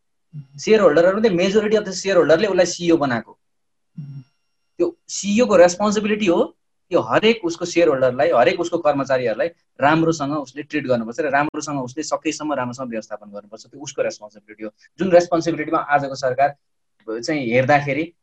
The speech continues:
अ, होइन, पब्लिकली मिडिया, मैले आफैले प्रत्यक्ष देखेँ, तर मिडियामा, सोसियल मिडियामा चाहिँ, मिडियामा, प्राइमेरी मिडियामा देखिन्छ, त्यो हेर्दाखेरि they have failed miserably भन्ने कन्फर्म हुन्छ।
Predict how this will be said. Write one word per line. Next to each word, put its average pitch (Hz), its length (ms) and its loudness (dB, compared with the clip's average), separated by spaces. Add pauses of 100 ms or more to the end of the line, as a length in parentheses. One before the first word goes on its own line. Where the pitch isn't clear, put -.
(300)
अ, 101 60 -10
होइन, 110 320 -6 (260)
पब्लिकली 160 320 0
मिडिया, 143 280 0
मैले 160 180 2
आफैले 147 280 0
प्रत्यक्ष 165 280 -2
देखेँ, 190 260 0
तर 135 320 -4
मिडियामा, 143 340 -4
सोसियल 147 280 -8
मिडियामा 139 360 -4
चाहिँ, 143 180 -8
मिडियामा, 135 280 -6
प्राइमेरी 139 380 -4
मिडियामा 135 280 -2
देखिन्छ, 127 280 -10
त्यो 151 180 -10
हेर्दाखेरि 135 720 -2 (540)
they 131 120 -2
have 135 120 0 (160)
failed 127 220 -4
miserably 113 680 -6
भन्ने 98 220 -14
कन्फर्म - 200 -16 (120)
हुन्छ। - 300 -20